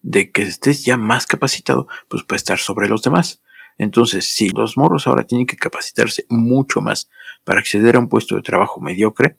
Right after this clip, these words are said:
eso es más culpa nuestra que hemos accedido a ese tipo de cosas, ¿no? Y bueno, también acceder o no acceder, pues, güey, eso es exactamente como el pendejo del Rusarín diciéndole a los morros en esa conferencia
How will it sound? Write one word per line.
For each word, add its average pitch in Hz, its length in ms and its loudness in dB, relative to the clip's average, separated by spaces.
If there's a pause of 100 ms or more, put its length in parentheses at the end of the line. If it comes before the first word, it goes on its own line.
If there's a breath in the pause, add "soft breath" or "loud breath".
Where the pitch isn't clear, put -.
(140)
eso 113 300 0
es - 300 -2
más 107 260 0
culpa 117 320 4
nuestra 135 440 2 (320 soft breath)
que 110 140 2
hemos 113 300 2
accedido 120 760 0
a - 160 -4
ese - 200 -8
tipo - 180 -2
de - 80 0
cosas, - 480 0
¿no? 139 160 0 (340 loud breath)
Y 143 240 4
bueno, 170 380 4 (100)
también 143 540 0
acceder 127 640 0
o 120 100 0
no 127 140 0
acceder, 156 460 2 (340 loud breath)
pues, 180 180 0
güey, 214 260 2
eso 196 200 0
es 202 100 -2
exactamente 185 840 0 (380)
como 95 380 -2
el 95 280 -4
pendejo - 380 -4
del 113 160 2
Rusarín 127 460 2 (300 loud breath)
diciéndole 107 600 -2
a 101 40 0
los 107 200 0
morros 113 320 2
en 95 80 -6
esa 101 160 -4
conferencia 131 540 0